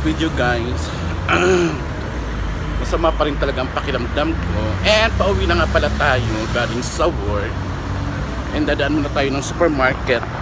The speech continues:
para bumili ng pwede nating maulam for my dinner and for tomorrow's baon. Ayan, tingnan natin kung ano yung mabibili natin na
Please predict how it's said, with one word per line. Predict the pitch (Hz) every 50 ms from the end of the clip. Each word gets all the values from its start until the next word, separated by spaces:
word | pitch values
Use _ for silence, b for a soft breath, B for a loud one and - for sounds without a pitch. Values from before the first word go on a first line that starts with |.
| - 160
para | 156 170 165 170 160
bumili | 156 160 156 151 151 143
ng | 143 143 131 127 131 139 - - - - - - - 127 131 - - - - - - - - - - - - - - - - - - - - - - - - - 165 135 - 123 120 - 117 117 - - 175
pwede | 196 208 214 226
nating | 220 202 - - 202 196 196 185
maulam | 180 151 151 160 156 160 156 156 165 156 156 160 165 180 180 - - - - - - - - - - - - - - - - -
for | 208 214 208 220 233 240 233 220
my | 214 214 220 214 190 -
dinner | - 170 180 180 175 175 165 160 165 190 214 - -
and | 165 180 180 185 196 208 220 233 240 240 233 - - - - - - -
for | - 175 185
tomorrow's | 180 - 208 190 185 170 170 165 170 165 - - - - -
baon. | 135 143 135 131 120 117 131 123 110 101 101 104 104 - - - - - - - - - - - - - - - - - - - -
Ayan, | 123 131 135 127 123 120 -
tingnan | 147 160 160 156 151
natin | 147 143 - 156 135 -
kung | 143 135 135 131 131 131 131 135 135 127 131 123 117 - - - - - - - - -
ano | - - 147 160
yung | 160 160 156
mabibili | 156 151 139 147 135 123 143 139 139
natin | 131 131 135 131 - 139 131 123
na | 123 123 120 120 120